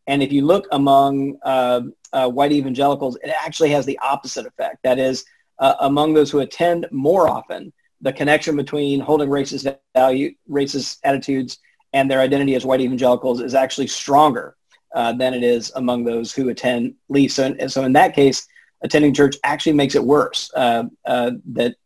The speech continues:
uh, in terms of their, um, attitudes on race and specifically systemic racism. So it's really that clear picture for survey after survey, question after question. This pattern shows up. Um, and, and, and particularly if you're comparing,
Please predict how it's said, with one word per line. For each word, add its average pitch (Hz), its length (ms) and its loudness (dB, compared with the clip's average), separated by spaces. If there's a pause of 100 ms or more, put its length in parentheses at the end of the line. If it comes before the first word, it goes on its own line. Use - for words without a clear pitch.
(180)
uh, 131 440 2
in 127 140 -4
terms 135 260 -2
of 127 100 -6
their, 127 360 4
um, 127 160 -2
attitudes 131 440 0
on 127 160 0
race 127 300 2
and 135 240 -6
specifically 139 840 -2 (320)
systemic - 640 0 (280)
racism. - 500 -6
So 156 140 6
it's 151 340 2
really 202 180 6
that 151 360 2
clear 165 360 0
picture - 600 -10
for 143 180 -8
survey 170 380 4
after 165 200 2
survey, 139 480 -4
question 165 420 -2
after 147 240 -8
question. 131 520 -8 (320)
This 147 140 -6
pattern 147 420 -2
shows 135 320 -4
up. 131 280 0 (380)
Um, 127 320 -6
and, 139 160 -6
and, 143 260 -6
and 147 240 -4
particularly 196 380 -2
if 143 60 -6
you're 151 100 0
comparing, 139 720 -2